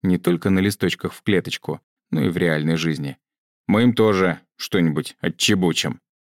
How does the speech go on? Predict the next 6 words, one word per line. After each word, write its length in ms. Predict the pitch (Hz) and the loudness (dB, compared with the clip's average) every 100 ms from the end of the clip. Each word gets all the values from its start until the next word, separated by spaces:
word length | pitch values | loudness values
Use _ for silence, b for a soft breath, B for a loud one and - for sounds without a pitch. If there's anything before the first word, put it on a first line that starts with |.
| _ _ _ - | _ _ _ 0
«Это 240 | 233 240 | 0 4
мы 140 | 208 165 | 4 6
можем», 500 | 123 123 113 87 - _ _ | 6 4 2 0 -4 _ _
согласился 680 | - 95 92 87 101 87 92 | -4 0 0 2 0 0 -2
Владик 340 | 87 85 80 | 0 0 -2
Костомаровский, 760 | - - 95 139 143 - 104 | -6 -2 0 2 0 -2 -4